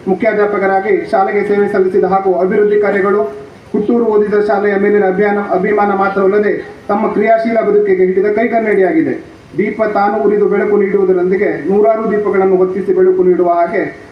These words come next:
ಮುಖ್ಯಾಧ್ಯಾಪಕರ ಹುದ್ದೆಯಲ್ಲಿದ್ದಾಗ ಶಾಲಾಭಿವೃದ್ಧಿಗಾಗಿ ಸಹಶಿಕ್ಷಕರನ್ನು, ಹಳೆ ವಿದ್ಯಾರ್ಥಿಗಳನ್ನು ಹಾಗೂ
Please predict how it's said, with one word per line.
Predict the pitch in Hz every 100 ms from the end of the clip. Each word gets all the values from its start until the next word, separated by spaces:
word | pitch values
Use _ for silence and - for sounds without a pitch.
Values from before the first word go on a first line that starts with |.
| -
ಮುಖ್ಯಾಧ್ಯಾಪಕರ | 190 240 233 226 220 208 208
ಹುದ್ದೆಯಲ್ಲಿದ್ದಾಗ | 202 202 202 190 180 190 190 170 -
ಶಾಲಾಭಿವೃದ್ಧಿಗಾಗಿ | 196 208 202 185 185 190 190 208 - - - -
ಸಹಶಿಕ್ಷಕರನ್ನು, | 208 208 208 214 196 190 190 180
ಹಳೆ | 185 190 208
ವಿದ್ಯಾರ್ಥಿಗಳನ್ನು | 190 208 208 190 185 180 180
ಹಾಗೂ | 185 190 185 160 -